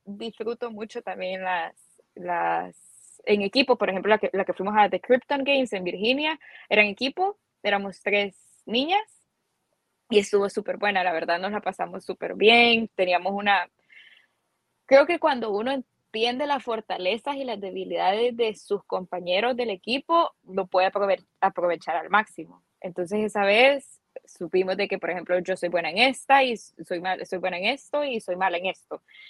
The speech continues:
Y mi otra amiga era buena en ciertas cosas y mala en ciertas cosas, y así nos, nos dividíamos, como, "Vaya, entonces yo voy a hacer dos reps de estas y vos haces diez, porque si yo hago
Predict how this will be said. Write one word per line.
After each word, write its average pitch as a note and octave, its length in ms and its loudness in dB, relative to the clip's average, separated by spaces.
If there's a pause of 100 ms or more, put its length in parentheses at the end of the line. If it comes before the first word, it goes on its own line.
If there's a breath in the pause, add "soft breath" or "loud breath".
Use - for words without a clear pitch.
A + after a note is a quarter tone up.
(120)
Y F#3+ 140 -2
mi F3 280 -2
otra F3+ 300 0
amiga B3 400 0
era F#3+ 240 2
buena F3 320 -2
en F3+ 80 -14
ciertas F3+ 360 -2
cosas D4+ 360 0
y D4+ 60 -2
mala A3 180 -2
en F#3 80 -10
ciertas F#3 280 -8
cosas, D4+ 240 2
y D4 100 0
así A3+ 180 -2
nos, A#3 160 -2
nos A#3 140 -10
dividíamos, G#3 540 0
como, F3 320 -2
"Vaya, F#3 240 6
entonces F3 240 -6
yo A#3+ 80 0
voy B3+ 80 2
a C4 40 -2
hacer C4 200 -2
dos B3+ 200 4
reps C#4+ 300 2
de - 220 2
estas G4+ 600 -4
y A3+ 100 2
vos G3 180 8
haces C4+ 240 0
diez, B3 500 0
porque E3+ 320 -6
si E3 200 -12
yo F3 60 0
hago A#3 480 2